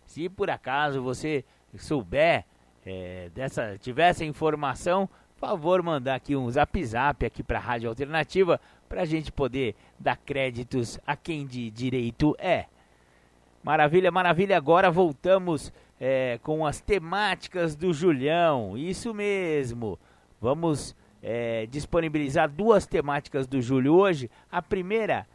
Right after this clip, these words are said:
ela, ele vai falar sobre maturidade emocional. Então, com vocês, Júlio César Butti,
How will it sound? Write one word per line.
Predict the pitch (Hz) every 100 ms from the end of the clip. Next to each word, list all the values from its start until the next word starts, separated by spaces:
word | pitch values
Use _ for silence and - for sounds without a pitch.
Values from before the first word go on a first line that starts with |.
| _ _
ela, | 135 147 139
ele | 160
vai | 160 185
falar | 175 175 175 185
sobre | - 202 180 160 - _
maturidade | - 175 240 226 - 220 214 185 110 139 175 160 175
emocional. | 160 180 - 233 175 143 156 135 90 - _ -
Então, | 107 139 151
com | 185 175
vocês, | 160 - 165 180 175 - - _ _
Júlio | - 180 185
César | - 208 175 208
Butti, | 160 180 196 196 190